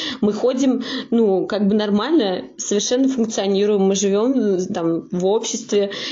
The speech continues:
мы спокойно можем ходить одни, ездить одни,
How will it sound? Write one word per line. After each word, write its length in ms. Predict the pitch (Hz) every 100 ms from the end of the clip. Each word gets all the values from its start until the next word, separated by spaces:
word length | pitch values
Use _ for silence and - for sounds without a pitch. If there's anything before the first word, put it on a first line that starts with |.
| 240
мы 100 | 214
спокойно 440 | 220 214 220 269 254
можем 280 | 226 208
ходить 400 | 220 220 233 269
одни, 640 | 247 175 196 190 208 269 -
ездить 580 | 180 190 208 202 - 220
одни, 360 | 208 208 202